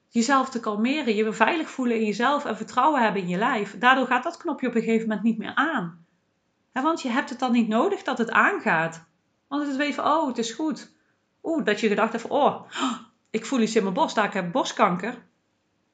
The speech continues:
Ja, dan denk je van, "Oh ja, maar ik weet dat het niet zo is." Het is maar een gedachte, oké. Oké, het is maar een gedachte en het is niet waar.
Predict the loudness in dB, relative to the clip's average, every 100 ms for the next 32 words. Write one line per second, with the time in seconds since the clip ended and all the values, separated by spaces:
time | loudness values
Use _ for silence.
0 | _ -4 0 2 2 2 0 -2 -4 -16
1 | _ _ _ -4 -4 -4 -6 -8 -10 -16
2 | -14 -8 -6 -6 -8 -8 -8 -6 -4 -4
3 | -6 -12 _ _ _ _ _ _ _ _
4 | _ _ _ _ _ _ _ -2 0 0
5 | -2 -4 -4 -4 -2 -2 -4 -10 -8 -8
6 | -4 -2 0 -2 -6 -16 _ _ _ _
7 | _ _ _ _ _ _ _ -12 -6 -4
8 | -4 -4 -4 -6 -4 -4 -4 -6 -10 -6
9 | -2 -2 -4 -10 -8 -2 0 0 -4 -8
10 | -16